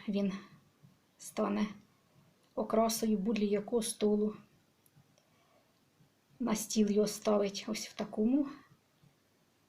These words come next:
виді. А вже за столом він змішується. Приїхав мій чоловік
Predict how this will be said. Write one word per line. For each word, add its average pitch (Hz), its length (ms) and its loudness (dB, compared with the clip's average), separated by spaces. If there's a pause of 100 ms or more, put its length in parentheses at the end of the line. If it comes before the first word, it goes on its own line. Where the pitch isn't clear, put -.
(220)
виді. 262 460 0 (1080)
А 240 80 -4
вже 220 200 2
за 214 100 2
столом 285 500 0 (1040)
він 240 220 6
змішується. 214 920 -2 (1800)
Приїхав 214 480 0
мій 208 180 2
чоловік 196 580 -4